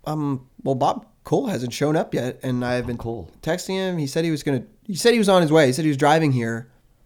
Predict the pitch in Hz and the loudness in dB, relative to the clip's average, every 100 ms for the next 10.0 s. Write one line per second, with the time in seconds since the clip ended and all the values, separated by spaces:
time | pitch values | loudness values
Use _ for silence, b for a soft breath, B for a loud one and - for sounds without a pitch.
0 | _ 131 127 - 117 151 170 120 78 76 | _ -4 -2 0 2 4 2 -2 -4 -6
1 | 156 123 120 170 165 139 127 147 131 117 | -4 -2 0 0 0 0 0 -2 -4 -8
2 | 107 - 165 143 123 139 160 175 175 120 | -8 -2 0 0 0 0 -2 -2 -2 -4
3 | - 123 160 196 185 180 135 165 214 110 | -4 -4 -4 -4 -4 -6 -6 -6 -8 -8
4 | 87 73 71 65 - 143 160 233 - - | -8 -10 -14 -12 -6 -2 0 -2 -4 -6
5 | 135 127 104 101 92 - - 165 226 - | -6 -6 -6 -8 -10 -10 -8 -6 -6 -6
6 | - 131 151 - - 151 156 160 151 170 | -10 -10 -10 -10 -10 -8 -6 -6 -4 0
7 | 143 123 139 147 135 143 139 135 - 127 | 0 2 2 2 0 0 2 0 -2 -4
8 | 127 127 127 123 120 107 135 104 113 104 | -2 -2 -2 -6 -6 -6 -6 -6 -6 -8
9 | 110 110 110 113 123 - 120 104 _ | -10 -12 -12 -12 -12 -10 -10 -12 _